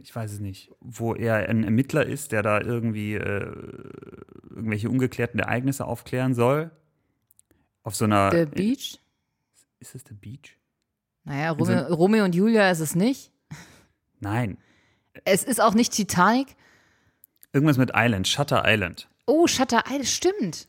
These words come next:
Speaker 1: So, und, äh, du bist Leonardo DiCaprio und lebst in deiner eigenen Welt, ja, und wo du irgendwelche Briefe schreibst an Christoph Waltz, ja, und ich bin wie der,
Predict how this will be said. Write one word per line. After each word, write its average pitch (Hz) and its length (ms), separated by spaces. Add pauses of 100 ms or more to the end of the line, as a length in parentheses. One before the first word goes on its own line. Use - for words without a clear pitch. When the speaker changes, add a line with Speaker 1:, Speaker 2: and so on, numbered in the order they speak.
Speaker 1:
So, 107 240
und, 120 400 (100)
äh, 120 240
du 123 440
bist 190 360
Leonardo 127 480
DiCaprio 113 640
und 117 240 (240)
lebst 131 340
in 123 80
deiner 107 220
eigenen 110 320
Welt, 117 380 (240)
ja, 117 220
und 107 260 (160)
wo 117 100
du 113 80
irgendwelche 117 320
Briefe 139 300
schreibst 127 340
an 104 80
Christoph 110 380
Waltz, 120 360
ja, 123 200 (320)
und 131 120
ich - 140
bin 143 220
wie 135 140
der, 117 360